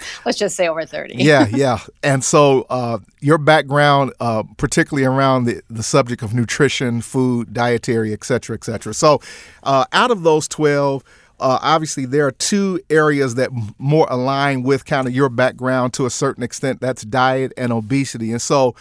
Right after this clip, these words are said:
Speaker 2: uh, although some of these ric-, risk factors can be avoided, others such as, uh, growing older cannot, uh, and in-, the N C I states that, um,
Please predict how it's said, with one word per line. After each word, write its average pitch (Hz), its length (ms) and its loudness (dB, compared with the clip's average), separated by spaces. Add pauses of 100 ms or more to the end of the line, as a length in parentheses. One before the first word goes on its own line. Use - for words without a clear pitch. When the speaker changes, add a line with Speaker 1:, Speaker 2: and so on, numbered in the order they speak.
(420)
Speaker 2:
uh, 123 200 -2
although 196 340 4
some 185 260 0
of 147 120 -4
these 160 240 0
ric-, 156 200 -4 (180)
risk 151 280 0
factors 143 380 -2
can 135 180 -4
be 127 120 -2
avoided, 120 540 0
others 151 320 0
such 139 280 -4
as, 123 240 0 (340)
uh, 120 140 -2
growing 139 480 2
older 131 360 2
cannot, 120 600 -2 (540)
uh, 120 340 0
and 131 160 -2
in-, 151 180 0 (100)
the 127 200 -2
N 156 80 0
C 147 220 -4
I 131 80 2
states 143 480 -2
that, 120 260 0 (280)
um, 107 440 -4